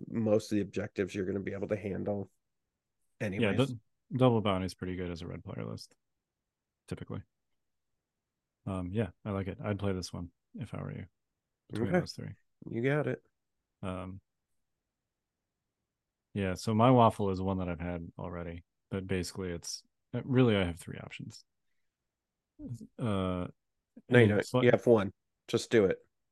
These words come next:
Speaker 1: It's just
Speaker 2: Okay.
Speaker 1: Blizzard Force. That's your only option. I don't know why we're even playing games. Do you want the invite or not?
Speaker 2: <sighs>
Speaker 1: I mean, that's the, the, it's a, it's a simple question.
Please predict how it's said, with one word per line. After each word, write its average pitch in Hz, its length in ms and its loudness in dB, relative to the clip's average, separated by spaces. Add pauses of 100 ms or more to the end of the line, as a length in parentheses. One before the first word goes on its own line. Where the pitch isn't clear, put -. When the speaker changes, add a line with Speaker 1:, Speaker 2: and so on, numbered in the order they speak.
(260)
Speaker 1:
It's - 180 0
just 123 220 4
Speaker 2:
Okay. - 80 -4
Speaker 1:
Blizzard 110 340 4
Force. 95 380 -2
That's 107 220 4
your 117 120 4
only 113 300 6
option. 101 500 0
I 110 80 4
don't 113 220 6
know 120 80 4
why 110 240 8
we're 110 160 8
even 110 240 2
playing 104 280 0
games. 101 260 2 (300)
Do 120 100 8
you 127 120 12
want 123 340 10
the 131 160 8
invite 135 380 8
or 107 120 4
not? 120 280 4 (1120)
Speaker 2:
<sighs> - 1200 -14
Speaker 1:
I 147 60 6
mean, 165 160 10
that's 175 260 10
the, 208 180 8
the, 202 380 4
it's 226 220 10
a, 233 140 10
it's 220 120 10
a 240 80 10
simple 233 420 8
question. 107 520 2